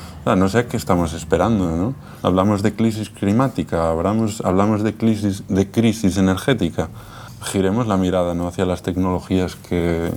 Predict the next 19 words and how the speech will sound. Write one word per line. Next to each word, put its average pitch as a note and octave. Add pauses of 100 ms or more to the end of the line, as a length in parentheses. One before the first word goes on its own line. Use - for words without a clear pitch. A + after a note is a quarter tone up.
(760)
que -
están F#2
ahí, C3+ (120)
que G2+
han G2
estado F2
ahí F2
siempre, F#2
¿no? G#2 (120)
Y, F#2 (160)
y G2
que, F#2+ (300)
y G2+
que F#2
no F#2
las F2+
estamos D#2+
considerando, E2+
¿no? G2